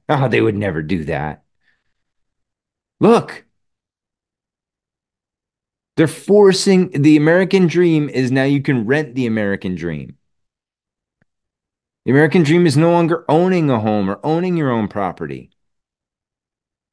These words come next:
because these investment companies are buying up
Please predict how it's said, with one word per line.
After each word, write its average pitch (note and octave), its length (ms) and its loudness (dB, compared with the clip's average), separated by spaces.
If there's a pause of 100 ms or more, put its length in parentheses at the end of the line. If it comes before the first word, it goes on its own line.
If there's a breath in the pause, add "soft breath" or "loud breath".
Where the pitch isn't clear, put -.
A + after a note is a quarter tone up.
(520)
because C#3+ 280 2
these D3 220 4
investment D3 560 0
companies C3 500 -4
are C#3+ 60 -2
buying C#3 680 -6
up G#2+ 300 -6